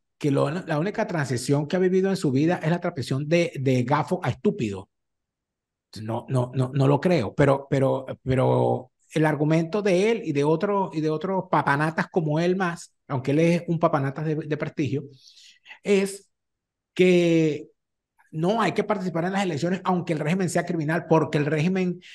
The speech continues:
eh, sandinista era sumamente criminal y la gente no tuvo miedo y salieron a votar y derrotaron al sandinismo. Y entonces tú di-, eh, eh, y ganó Violeta Chamorro.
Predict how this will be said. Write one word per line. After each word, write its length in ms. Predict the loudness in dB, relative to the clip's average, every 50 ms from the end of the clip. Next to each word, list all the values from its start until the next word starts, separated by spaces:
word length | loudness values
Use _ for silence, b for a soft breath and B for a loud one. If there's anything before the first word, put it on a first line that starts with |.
| B B
eh, 260 | 0 2 2 2 2
sandinista 640 | 0 -2 -2 0 0 0 -2 -2 -2 -2 -4 -4 -2
era 140 | -2 -2 -2
sumamente 400 | -2 -2 -2 -2 -2 -4 -4 -4
criminal 540 | -4 -4 -4 -4 -4 -2 -2 -2 -4 -6 -10 B B B
y 140 | B 0 2
la 140 | 2 2 2
gente 280 | 2 0 0 0 -2 -2
no 160 | -2 -2 -2
tuvo 220 | -2 -2 -2 -2
miedo 420 | -2 0 0 0 0 -2 -4 -6 -8 B B B B
y 160 | -2 -2 -2
salieron 400 | 0 0 0 4 4 4 4 4
a 80 | 2 2
votar 360 | 0 0 -2 -4 -6 -6 -6 -4
y 100 | -2 0
derrotaron 480 | 0 0 0 0 0 0 -2 -2 0
al 80 | -2 -2
sandinismo. 560 | -2 -2 -4 -4 -6 -8 -10 -10 -12 -14 -8 -2
Y 120 | 0 0
entonces 340 | 0 0 0 -2 -4 -2 0
tú 100 | 0 2
di-, 200 | 2 2 -2 -2
eh, 140 | -6 -8 -6
eh, 120 | -6 -6 -2
y 120 | -2 0 0
ganó 240 | 0 0 0 0
Violeta 280 | 0 0 0 0 -2 -2
Chamorro. 400 | -2 -2 -2 -2 -4 -4 -6